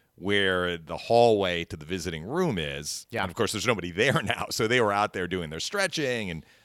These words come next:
Speaker 1: you know, kicking a ball around a little bit.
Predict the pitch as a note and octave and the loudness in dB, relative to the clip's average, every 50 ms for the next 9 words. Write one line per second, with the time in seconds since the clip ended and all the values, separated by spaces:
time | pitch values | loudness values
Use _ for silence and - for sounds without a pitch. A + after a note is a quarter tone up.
0 | _ _ _ _ _ _ _ - _ _ _ A#2+ - - B2+ B2 A2+ F2+ D#2+ - | _ _ _ _ _ _ _ -20 _ _ _ -20 -20 -16 -6 -2 -2 -2 -2 -4
1 | - - D3 C3+ - G2 E2+ D#2+ F2 D#3+ F3+ F#3 F3 E3 D3+ C3+ C3 B2+ B2 A#2+ | -6 -6 -6 -6 -4 -6 -6 -2 2 6 8 8 10 8 8 6 6 4 2 2
2 | A#2 A#2 A#2 A2+ A2 G#2+ A2 G2+ F#2 F#2 F2 G2 F#2 F2+ F2 | 2 2 2 2 2 2 0 0 0 0 0 2 2 2 0